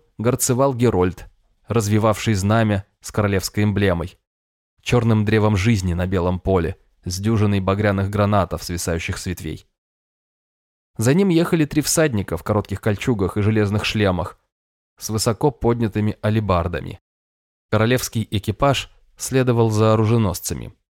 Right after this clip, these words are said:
Процессию замыкали верхом, бок о бок, ещё три вооружённых всадника. Экипаж катился вниз по Сфер-Аркту.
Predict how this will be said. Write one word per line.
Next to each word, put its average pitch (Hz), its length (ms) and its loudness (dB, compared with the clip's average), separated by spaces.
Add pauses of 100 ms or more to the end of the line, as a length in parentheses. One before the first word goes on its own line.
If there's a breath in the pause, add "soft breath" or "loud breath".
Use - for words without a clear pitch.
(140)
Процессию 117 540 0
замыкали 117 540 0
верхом, 113 520 0 (140)
бок 101 240 0
о 120 80 4
бок, 104 240 -2 (300)
ещё 127 380 2
три 98 180 0
вооружённых 90 560 0
всадника. - 500 -6 (960)
Экипаж 131 520 -2
катился 127 480 -2
вниз 120 280 -2
по 110 120 -2
Сфер-Аркту. - 840 -2